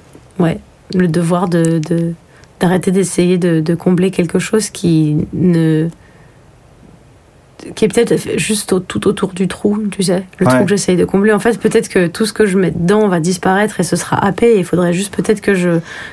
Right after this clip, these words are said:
Speaker 1: que je rassemble un petit peu les meubles.
Speaker 2: Hmm.
Speaker 1: Et, mais c'est difficile, tu vois, de, de rassembler les meubles, euh, quand tu, justement, sans, sans un feedback, sans quelqu'un qui te dit quelque chose. Et c'est ça mon, c'est ça mon truc.
Speaker 2: Ouais.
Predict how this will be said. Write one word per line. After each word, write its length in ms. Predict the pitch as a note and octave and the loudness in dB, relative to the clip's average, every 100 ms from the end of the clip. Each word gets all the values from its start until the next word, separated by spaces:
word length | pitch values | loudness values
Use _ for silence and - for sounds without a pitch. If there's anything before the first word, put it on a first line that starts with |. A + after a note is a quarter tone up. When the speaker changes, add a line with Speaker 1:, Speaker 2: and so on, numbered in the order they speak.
| - | -4
Speaker 1:
que 120 | F#3 | 0
je 80 | F#3 | 2
rassemble 380 | F3 F3+ G#3 G#3 | 2 2 2 2
un 100 | F3+ | 2
petit 160 | - | -2
peu 140 | E3+ G3+ | -2 2
les 100 | F#3 | 2
meubles. 320 | F#3+ F#3 F#3 - - - | 2 0 -4 -10 -20 -4
Speaker 2:
Hmm. 220 | B2+ A#2+ G2 F2+ | 2 2 2 -2
Speaker 1:
Et, 400 | F#3 F3 E3 E3 - | 0 2 2 2 2
mais 140 | F3 | 0
c'est 160 | - F3+ | 2 0
difficile, 500 | E3+ - F3+ A3 F#3+ | 0 -4 -4 -2 -2
tu 120 | - | 0
vois, 100 | F3 | 2
de, 180 | E3 D#3 | 2 2
de 120 | E3 | 2
rassembler 420 | E3+ E3 F#3 F3 | 0 0 0 2
les 140 | E3 | 2
meubles, 260 | E3+ F#3 F3+ | 2 2 2
euh, 200 | E3 D#3 E3 - - - - | 2 2 -2 -12 -20 -20 -4
quand 160 | F3+ | -2
tu, 560 | F3+ - F3+ E3 D#3+ D#3+ F3 - - - | 0 0 2 2 2 0 -4 -14 -20 -12
justement, 340 | - F3+ F#3 | -2 0 2
sans, 320 | F#3+ G3 F#3 | 0 0 0
sans 260 | E3 F#3 F3 | 0 0 0
un 100 | F3 | 0
feedback, 580 | - - F3 F3 F3+ - | -4 -4 -2 -2 -2 -10
sans 260 | - F#3 | -4 -2
quelqu'un 360 | E3+ E3+ D#3 F#3+ | 0 0 0 0
qui 120 | F3+ | -2
te 140 | - E3 | -4 -2
dit 340 | D#3+ F3 F3 | 0 0 0
quelque 260 | E3 E3 F3+ | 0 0 0
chose. 220 | F3+ F3 | -2 -2
Et 60 | E3+ | -2
c'est 140 | F3+ | -2
ça 180 | E3 G3 | 0 0
mon, 300 | F#3 D#3+ E3 - - - - - - - | 2 2 -2 -6 -20 -20 -20 -20 -20 -20
c'est 140 | - G3 | -6 -2
ça 160 | G3 | 2
mon 140 | F#3 F3 | 2 0
truc. 240 | - - | -2 0
Speaker 2:
Ouais. 180 | B2+ | 0